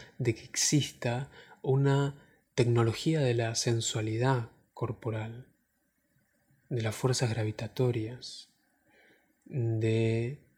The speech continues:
la mecánica de la naturaleza, no entendida como un sistema de partes, sino como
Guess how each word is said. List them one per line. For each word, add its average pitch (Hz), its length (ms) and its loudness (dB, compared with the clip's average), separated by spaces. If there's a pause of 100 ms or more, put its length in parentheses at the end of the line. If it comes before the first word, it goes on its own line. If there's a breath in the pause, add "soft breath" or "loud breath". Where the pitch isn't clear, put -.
(1080)
la 117 480 2
mecánica 117 840 0
de 110 120 -2
la 110 120 -2
naturaleza, 110 960 0 (600 soft breath)
no 127 720 4
entendida 113 840 0
como 113 220 -2
un 117 140 2
sistema 117 640 -2
de 107 120 -4
partes, 120 580 0 (120)
sino 117 680 -2 (380 loud breath)
como 117 800 -2